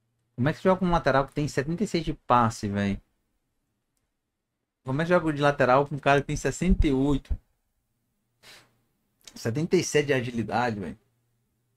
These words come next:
Esse aqui foi alguma prenda que você colocou pra pagar, tipo assim, penitência? "Ah, eu quero sofrer pra ficar difícil mesmo e, e como é que foi, tipo, essa parada aqui?"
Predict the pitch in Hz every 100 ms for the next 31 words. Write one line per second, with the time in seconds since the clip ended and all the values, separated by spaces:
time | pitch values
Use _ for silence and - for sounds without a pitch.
0 | _ _ _ _ _ _ _ _ _ _
1 | _ _ _ _ _ _ _ 135 170 160
2 | 185 185 151 151 120 131 151 135 131 117
3 | 120 117 113 117 107 110 113 - 117 117
4 | 107 117 117 127 151 143 110 101 127 120
5 | 127 117 120 - 123 131 123 120 120 117
6 | - 123 113 107 127 123 113 110 104 101
7 | 101 _ _ _ _ _ _ _ - 104
8 | 104 104 101 127 143 - 117 104 - -
9 | 107 104 98 113 113 107 104 104 104